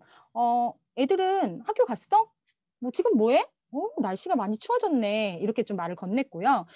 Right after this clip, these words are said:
그리고 또는 카톡 프로필 사진을 보고 아는 척을 하기도 했습니다. 물론 답장을 안 하시는 분들도 있어요.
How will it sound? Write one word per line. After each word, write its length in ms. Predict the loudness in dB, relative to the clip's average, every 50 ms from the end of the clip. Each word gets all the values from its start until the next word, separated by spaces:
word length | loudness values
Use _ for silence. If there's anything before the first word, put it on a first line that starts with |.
| -20 -20 -20 _ _
그리고 280 | -2 -2 -2 -2 -4
또는 460 | -4 -4 -4 -2 -2 -2 -2 -2 -4 -4
카톡 600 | -6 -8 -8 -6 -4 -2 0 0 0 0 -2 _
프로필 320 | 0 2 2 2 2 -2 -2
사진을 340 | 0 0 0 0 0 0 0
보고 500 | -2 -6 -6 -4 -2 0 0 -2 -2 -8 _ _ _ _
아는 260 | -8 -2 2 2 2 2
척을 260 | 2 -2 -6 -6 -6
하기도 240 | -6 -6 -6 -4 -4
했습니다. 520 | -6 -6 -6 -6 -8 -8 -8 -12 -14 -16 -20 _ _ _ _ _ _ _ _ _ _ _
물론 280 | -2 0 0 0 -2 -4
답장을 440 | -6 -8 -4 _ 2 4 4 4 2
안 180 | 2 2 0
하시는 240 | 0 0 0 0 0
분들도 340 | 0 0 -2 -4 -4 -4 -4
있어요. 680 | -4 -4 -4 -2 0 0 0 0 -2 -4 -6 -8 -8